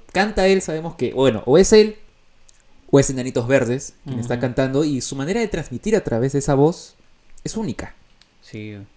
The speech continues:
Speaker 2: claro.
Speaker 1: Hasta diría, pues, histórica, al menos para mí, que, bueno, en algún punto de mi vida no le presté mucha atención a la música latina, rock peruano, rock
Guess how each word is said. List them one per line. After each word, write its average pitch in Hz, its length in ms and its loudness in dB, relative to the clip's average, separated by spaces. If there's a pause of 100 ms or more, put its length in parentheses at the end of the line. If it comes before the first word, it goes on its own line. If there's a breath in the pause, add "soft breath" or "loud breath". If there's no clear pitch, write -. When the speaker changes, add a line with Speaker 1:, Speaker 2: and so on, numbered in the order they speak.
(160)
Speaker 2:
claro. 107 200 -16 (220)
Speaker 1:
Hasta 131 380 -2
diría, 180 340 2
pues, 170 220 0
histórica, 139 540 2
al 123 200 0
menos 160 200 -2
para 135 160 0
mí, 156 120 -6
que, 131 140 -6
bueno, 127 280 -2 (360 soft breath)
en 117 80 -8
algún 156 320 -2
punto 180 240 -4
de 151 60 -4
mi 123 140 -6
vida 165 280 2
no 156 120 -4
le 165 120 -2
presté 139 240 -6
mucha 156 180 -8
atención 143 340 -10
a 147 60 -2
la 127 100 0
música 123 580 -6
latina, 107 680 -6
rock 123 180 -2
peruano, 120 600 -4
rock - 280 -2